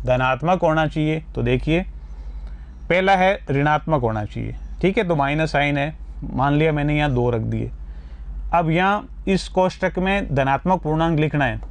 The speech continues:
तो ये मैंने लिख दिए तीन, तो माइनस दो माइनस तीन बराबर माइनस के पाँच। आगे बढ़िए।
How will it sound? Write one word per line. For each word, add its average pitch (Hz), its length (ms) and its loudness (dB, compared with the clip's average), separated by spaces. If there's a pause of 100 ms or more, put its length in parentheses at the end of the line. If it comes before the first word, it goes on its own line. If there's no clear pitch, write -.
(160)
तो 131 60 2
ये 131 180 4
मैंने 135 240 0
लिख 131 140 2
दिए 139 240 2
तीन, 104 340 -6 (340)
तो 123 60 -2
माइनस 170 400 2
दो 190 400 2
माइनस 147 440 0
तीन 160 220 2
बराबर 139 360 4
माइनस 127 380 -2
के 175 160 4 (260)
पाँच। 107 460 -8 (800)
आगे 131 200 4
बढ़िए। 110 280 -4